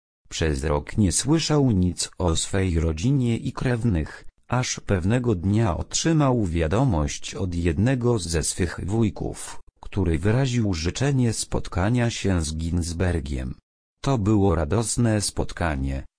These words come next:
ponieważ wujek miał dla niego wieści od rodziny. Następnie wyraził życzenie wprowadzenia Ginsberga z powrotem do domu i połączenia go z rodziną.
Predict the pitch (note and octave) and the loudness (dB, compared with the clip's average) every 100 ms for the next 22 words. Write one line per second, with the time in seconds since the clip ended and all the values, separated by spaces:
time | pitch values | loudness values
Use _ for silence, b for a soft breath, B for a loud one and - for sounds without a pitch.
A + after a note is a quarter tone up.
0 | - F#2+ G2+ F2 F2+ E2+ F2 A#2+ C3+ B2 | -2 2 4 4 0 0 0 0 2 0
1 | - F2 F2+ G2+ F#2+ F2 F#2 G2+ G2+ D3 | 0 2 4 2 0 -2 -2 -2 2 2
2 | C3 B2 A#2+ F2 G2+ C#3 - - - E2 | 4 4 2 2 0 -2 -6 -6 -2 2
3 | E2 D#2+ F2+ F2+ F#2 D#2 B1+ A1+ - _ | 2 2 0 0 0 0 -2 -8 -14 _
4 | _ _ - G#2 G#2 - D#3 D3+ - C#3 | _ _ 0 2 2 2 0 2 2 2
5 | G#2+ F#2+ F2+ C3+ A#2+ F2+ D#2 D#2 D#2 C3+ | 2 2 2 2 2 0 0 -2 0 0
6 | C#3 B2 A#2 - G2 F2 E2 A2 G#2+ F#2+ | 2 4 4 2 2 2 2 2 2 2
7 | E2+ E2+ F2 E2 E2+ A2+ B2+ G2 D#2+ D2+ | 0 0 0 0 0 0 2 2 2 0
8 | - D#2 D#2 C3 C#3 C3 B2+ G#2 E2+ E2 | -2 -2 0 0 0 0 2 2 2 2
9 | F#2+ B2 F#2 D#2 D#2+ F#2+ E2+ D#2+ E2+ D#2 | 2 4 2 0 -2 -2 -2 -2 -2 0
10 | D#2 D2+ A#2 A#2+ F2+ E2+ F#2+ G2 F2 F2+ | -2 -2 0 0 0 2 2 2 2 0
11 | F2+ F#2 E2+ C2+ C2+ B1+ | 0 0 0 0 -2 -6